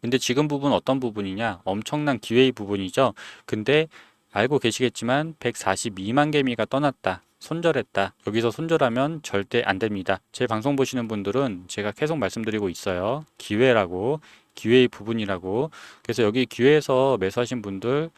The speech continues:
지금 상승이 많이 나왔죠. 근데 여기서 눌림목 이후에 다시 크게 상승이 나올 거예요. 그래서 제가 매수 못하신 분들 추가 매수 그리고 신규 매수 이렇게 도움 드릴 거예요. 그래서 개인분들이 정확하게 언제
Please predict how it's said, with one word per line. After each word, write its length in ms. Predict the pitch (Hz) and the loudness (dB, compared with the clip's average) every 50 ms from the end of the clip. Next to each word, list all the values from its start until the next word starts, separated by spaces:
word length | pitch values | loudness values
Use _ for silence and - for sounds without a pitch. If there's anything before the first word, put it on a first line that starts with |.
| _ | _
지금 380 | - - - 107 113 113 110 107 | -12 -6 -2 -2 0 0 0 -2
상승이 380 | 107 165 180 175 190 175 156 | -2 -4 -2 -2 -2 -2 0
많이 200 | 123 101 95 107 | 2 2 2 2
나왔죠. 520 | 101 92 87 87 87 - - 131 131 120 - _ | 2 0 0 0 -2 -2 0 2 2 2 0 _
근데 240 | - - 113 117 123 | -8 -4 0 4 4
여기서 320 | 104 95 101 110 - 131 110 | 4 4 2 0 -2 -2 -2
눌림목 540 | 95 95 101 120 127 131 127 123 117 101 95 | -2 0 0 2 2 4 2 2 0 0 -4
이후에 560 | 95 98 101 101 98 98 117 123 143 156 160 - _ _ - | -4 -4 -4 -4 -2 0 0 0 0 -2 -4 -8 _ _ -6
다시 320 | - - 104 - - 247 | -2 -2 -2 0 -2 -4
크게 280 | - - 165 156 147 127 | -4 -4 -4 -2 -2 0
상승이 340 | - 151 160 160 165 156 | 0 -2 -2 -2 -2 0
나올 220 | 135 95 90 92 95 | 2 2 2 2 0
거예요. 380 | - - 92 90 90 87 87 90 - - - - _ _ | -2 -4 -4 -4 -4 -6 -8 -12 -16 -20 -20 -20 _ _
그래서 260 | - 120 120 117 117 | -2 -2 0 0 0
제가 680 | 104 - 104 95 - 98 101 104 110 110 95 87 85 - _ _ _ _ | 0 0 -2 0 2 2 4 4 2 2 0 -2 -8 -14 _ _ _ _
매수 260 | 98 101 101 127 120 | -4 -4 -2 -2 -4
못하신 440 | 98 98 - - 127 127 - 127 110 | -4 -4 -2 0 0 0 0 -4 -4
분들 440 | 107 98 98 92 117 117 101 92 - _ _ _ _ | -4 -6 -2 0 0 0 0 -2 -6 _ _ _ _
추가 300 | - - - 151 165 151 | -14 -10 -2 2 2 2
매수 420 | 123 101 98 - - 113 107 98 - _ _ _ _ | 4 2 0 0 0 -2 -2 -2 -4 _ _ _ _
그리고 260 | - - 101 98 104 101 | -6 -4 -2 -2 -2 -4
신규 400 | - - 170 180 180 180 165 123 | -4 -4 -6 -4 -2 -2 -2 0
매수 360 | 98 95 92 - 104 101 95 | 0 -2 -2 -2 -4 -4 -4
이렇게 220 | 95 98 - 101 - | -4 -4 -6 -8 -6
도움 260 | - - 113 117 113 | -4 -2 -2 -2 -2
드릴 180 | 101 107 - 110 | -4 -4 -6 -6
거예요. 640 | - - 107 98 95 95 92 101 113 113 107 98 92 _ _ _ - - _ _ _ | -2 -2 0 0 0 0 0 0 -2 -2 -4 -6 -10 _ _ _ -20 -20 _ _ _
그래서 200 | - 113 104 104 | -6 -6 -4 -4
개인분들이 600 | - - 113 127 147 156 139 127 113 120 110 113 | -2 0 0 0 0 0 -2 -2 -2 -2 -2 -2
정확하게 600 | 101 - 104 107 117 - - 110 101 107 107 104 | -2 -2 -2 -2 -2 -2 -4 -6 -4 -2 -4 -2
언제 420 | 101 104 101 117 127 120 113 101 | -2 -2 -2 -2 -2 -2 -2 -4